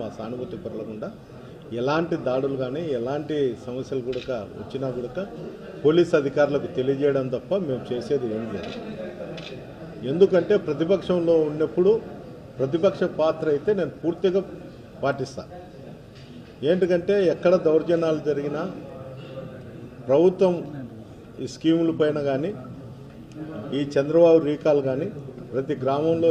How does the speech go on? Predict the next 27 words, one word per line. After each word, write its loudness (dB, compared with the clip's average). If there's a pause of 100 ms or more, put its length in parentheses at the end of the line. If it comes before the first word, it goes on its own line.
(140)
తిరిగి -2 (1040)
ప్రతి -2 (100)
ఒక్కరితో 4
కూడా 4 (100)
గతంలో 2
నేను 0
ఎమ్మెల్యేగా 0
ఉన్నప్పుడు -4
ఏ 0
విధంగా -4 (100)
తిరిగి -6 (100)
ప్రతి -6
ఇంట్లో -4
కూడా -2 (160)
నేను -6
మాట్లాడడం -4
జరిగిందో -8 (600)
అదే 6 (100)
విధంగా 2 (160)
మళ్ళా 2 (100)
తిరిగి -2
కూడా -2 (100)
చేస్తాను. -6 (1400)
ఇప్పుడు 4 (120)
కొంతమంది 2 (100)
నన్ను 2 (100)
కింద 2